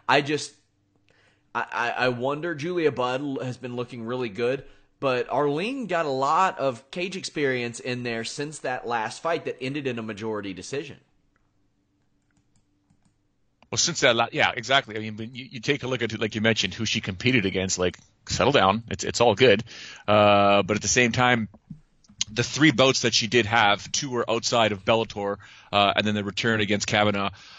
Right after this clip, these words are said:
Speaker 2: uh, in August. So that, that, I guess, kind of earned her that title shot. But she's been in there with some tough ladies. She's ten and six right now, but she's been in there with some tough ladies.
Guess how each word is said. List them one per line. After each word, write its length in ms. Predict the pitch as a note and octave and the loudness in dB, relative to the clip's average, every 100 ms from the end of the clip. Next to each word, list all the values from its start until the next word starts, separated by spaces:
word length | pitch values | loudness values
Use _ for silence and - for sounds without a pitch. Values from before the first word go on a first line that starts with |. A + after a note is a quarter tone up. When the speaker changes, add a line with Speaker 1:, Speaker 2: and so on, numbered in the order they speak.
| - | -6
Speaker 2:
uh, 400 | - G2 G2 F#2+ - | 2 4 4 2 0
in 120 | G#2 - | -2 4
August. 380 | A2 G2+ F2+ - | 4 4 0 -2
So 220 | G2+ F#2 | -2 -2
that, 300 | G#2 G2 - | 0 0 2
that, 140 | G2+ | 2
I 80 | G2 | 2
guess, 300 | F#2+ G2+ - | 2 2 2
kind 300 | - - A#2 | 0 -2 -2
of 80 | G2+ - | -2 -4
earned 220 | A2 G2 | -6 -4
her 140 | G#2 | -2
that 200 | G2 - | 0 0
title 240 | - B2+ G2+ | 2 2 2
shot. 320 | - F#2+ E2+ - - - | 0 2 0 -6 -20 -2
But 180 | G2+ F#2+ - _ - - - - - | 2 2 0 _ -20 -20 -20 -16 -2
she's 200 | - A3+ | 0 2
been 180 | A#3+ F#3+ | 2 4
in 100 | G#3+ | 4
there 120 | D#3+ | 4
with 140 | B2 | 2
some 140 | - G#2+ | 0 0
tough 300 | - D3 G#2+ | 2 2 6
ladies. 440 | C#3+ F#2+ D2 - _ - | 4 4 -4 -8 _ -8
She's 160 | - | -4
ten 180 | - F#3+ | 0 2
and 80 | F3+ | 2
six 260 | F3+ - | 0 0
right 140 | A#2 G#2+ | 0 2
now, 220 | A#2 F#2+ | 0 0
but 140 | F2 | -4
she's 120 | G#2+ G3+ | -6 -4
been 140 | G3 | -2
in 80 | D3 | -2
there 80 | B2 | -2
with 100 | G#2+ | -4
some 120 | F#2+ | 0
tough 240 | C3+ G#2 | 2 2
ladies. 400 | A2+ F#2 - - | 2 0 -4 -12